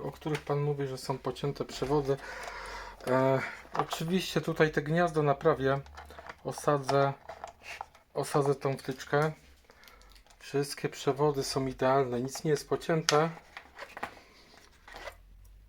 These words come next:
A powiem panu szczerze, że z przepalonymi żarówkami po prostu nie będzie to działać. Mamy tutaj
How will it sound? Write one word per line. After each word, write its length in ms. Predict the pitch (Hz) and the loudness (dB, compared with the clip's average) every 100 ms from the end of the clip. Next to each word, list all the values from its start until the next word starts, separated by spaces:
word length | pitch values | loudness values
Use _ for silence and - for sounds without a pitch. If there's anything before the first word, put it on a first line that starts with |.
| _ _ - | _ _ -8
A 60 | 135 | -6
powiem 340 | - 147 156 | -2 2 2
panu 260 | 147 151 147 | 4 4 4
szczerze, 460 | - 170 156 151 143 | 4 4 6 6 8
że 200 | 156 - - _ _ _ - | 6 4 -6 _ _ _ -20
z 100 | - | -4
przepalonymi 840 | - 160 156 151 170 190 165 151 | 2 6 8 8 8 6 6 6
żarówkami 800 | 151 147 - - 151 156 165 165 - _ _ _ _ _ - _ _ _ _ - | 6 6 4 4 4 4 0 -2 -14 _ _ _ _ _ -20 _ _ _ _ -12
po 100 | 160 | -2
prostu 340 | 165 160 185 | 0 0 4
nie 140 | 180 | 6
będzie 320 | 185 190 160 143 | 6 4 4 4
to 140 | 123 | 2
działać. 480 | 110 123 110 107 - | 4 4 4 0 -2
Mamy 300 | 120 131 123 | 0 0 -2
tutaj 360 | 131 127 123 | -4 0 2